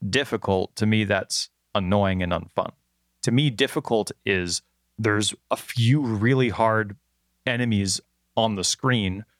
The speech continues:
I know what they do, and I died because either my character's not good enough or because, you know, I screwed up with some of the tells or it was,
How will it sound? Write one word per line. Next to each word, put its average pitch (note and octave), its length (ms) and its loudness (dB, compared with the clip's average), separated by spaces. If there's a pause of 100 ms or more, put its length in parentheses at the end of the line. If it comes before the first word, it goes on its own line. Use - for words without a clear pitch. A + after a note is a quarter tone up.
(200)
I A2+ 140 -4
know G#2+ 340 2
what C#3+ 260 0
they G#2+ 160 2
do, F#2+ 360 0 (360)
and A2 160 0
I G2 160 0
died G#2 420 0
because G2+ 500 0
either G#2 160 -2
my F#2 160 -2
character's A2+ 600 -2
not G2+ 240 -2
good C3 160 2
enough G2 280 -2 (120)
or G#2+ 220 2
because, F#2 720 -2 (500)
you A2 100 0
know, F2+ 220 2
I G#2 120 -2
screwed G2 400 -4
up F2+ 180 -2
with G#2+ 160 -4
some G2+ 200 -2
of F#2+ 60 -4
the F2+ 80 -8
tells B2 600 0
or F#2 280 0
it F#2 100 -6
was, E2+ 360 -6